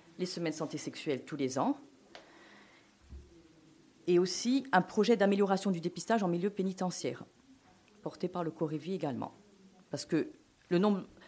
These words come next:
les personnes détenues sont des personnes particulièrement vu-, vulnérables,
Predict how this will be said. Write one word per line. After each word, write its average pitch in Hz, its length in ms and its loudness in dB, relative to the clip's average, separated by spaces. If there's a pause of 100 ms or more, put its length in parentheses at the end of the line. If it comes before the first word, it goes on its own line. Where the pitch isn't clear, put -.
(220)
les 175 140 2
personnes 208 280 4
détenues 202 240 6
sont 185 80 0
des 170 80 2
personnes 180 240 0
particulièrement 170 680 0
vu-, 151 220 -6
vulnérables, 151 720 -2